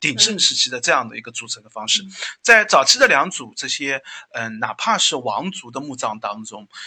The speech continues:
Speaker 1: 它的陪葬物或者陪葬的形式也是相对简单的，
Speaker 2: 嗯。
Speaker 1: 但是里面的一些核心文物都已经有了。
Speaker 2: 啊。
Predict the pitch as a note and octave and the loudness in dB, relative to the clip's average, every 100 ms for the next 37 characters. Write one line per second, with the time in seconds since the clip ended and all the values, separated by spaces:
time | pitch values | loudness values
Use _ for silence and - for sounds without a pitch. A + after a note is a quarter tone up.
0 | - - E3+ E3 D#3 - - B2 B2 D#3+ | -10 4 4 6 4 4 -2 -6 -2 4
1 | F3+ C#3+ F#3 D#3 B2 E3 B2 G2+ G#2+ G2 | 4 2 -6 -12 -10 -8 -8 -8 -8 -6
2 | D#3 B2+ - G2 - A#2+ - - B2 - | -4 -4 -4 -2 -2 -2 -2 -2 -2 -14
3 | - - B3+ A3+ A3+ A#3 B2 - B2+ - | -8 2 4 4 2 -2 0 0 0 -4
4 | G#2 G2+ G2+ A#3+ A#3 G3 F#3 C4+ B3+ A#3 | -10 -12 -12 -16 -10 -10 4 6 6 4
5 | D#3+ A#2+ F3 E3+ E3 - F#3 - D3+ F#3 | 2 4 2 2 2 2 2 0 4 4
6 | C4 G#3 A#2+ A#2 G3 G3 C#3 C3 G2+ - | 4 0 -4 -4 0 0 0 -2 -4 -4
7 | C4+ C4+ | -6 -8